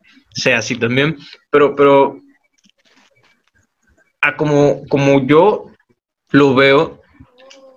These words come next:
ellos fueron los que más sufrieron esa parte del golpe que vino a dar el covid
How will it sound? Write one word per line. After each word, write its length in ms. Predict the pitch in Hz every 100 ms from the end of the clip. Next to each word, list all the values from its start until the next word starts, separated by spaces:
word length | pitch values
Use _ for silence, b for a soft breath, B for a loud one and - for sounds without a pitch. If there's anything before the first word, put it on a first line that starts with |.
| _
ellos 520 | - 202 180 160 - -
fueron 280 | - 143 165
los 160 | 143
que 100 | -
más 320 | 110 135 156 170
sufrieron 440 | 170 127 135 139
esa 260 | 135 127 131
parte 360 | 120 120 135
del 420 | 110 107 98 120
golpe 540 | 120 147 170 165 170 -
que 120 | 117
vino 240 | 113 135
a 80 | 131
dar 200 | 127 131
el 200 | 117 113
covid 500 | 117 151 139 143 -